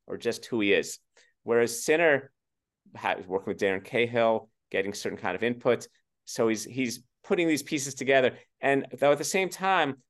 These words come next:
the last year was five sets. If he loses this one in four sets, Sinner shouldn't necessarily think, "Well, I'm worse."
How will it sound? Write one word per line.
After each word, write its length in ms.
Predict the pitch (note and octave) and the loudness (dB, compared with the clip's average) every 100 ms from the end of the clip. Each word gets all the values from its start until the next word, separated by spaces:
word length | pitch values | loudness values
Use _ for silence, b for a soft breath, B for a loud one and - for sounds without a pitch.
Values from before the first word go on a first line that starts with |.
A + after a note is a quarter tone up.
| _ | _
the 120 | - C3 | -2 2
last 320 | D3 E3 E3 | 4 4 2
year 60 | |
was 120 | C#3 - | -2 0
five 300 | C#3+ C3+ - | 0 2 0
sets. 520 | - E3+ D3+ - - _ _ _ _ - | 2 2 2 -4 -14 _ _ _ _ -8
If 100 | C3+ | -6
he 80 | |
loses 380 | C#3 G#3 A#3 E3+ | 4 4 4 0
this 220 | F3+ G3 | 0 0
one 140 | F#3 D3+ | 0 -2
in 80 | C#3 | -2
four 260 | E3+ F#3+ | 0 0
sets, 320 | F#3+ C#3+ C3+ | 2 -2 -2
Sinner 200 | - D#3+ D3 | -4 -2 -2
shouldn't 260 | - E3+ | -2 -2
necessarily 340 | D#3+ - C#3 C#3 | -2 -2 -2 0
think, 100 | E3 | 4
"Well, 200 | G3 D3+ | 6 6
I'm 160 | C#3 | 4
worse." 380 | F#3 E3+ - | 4 4 2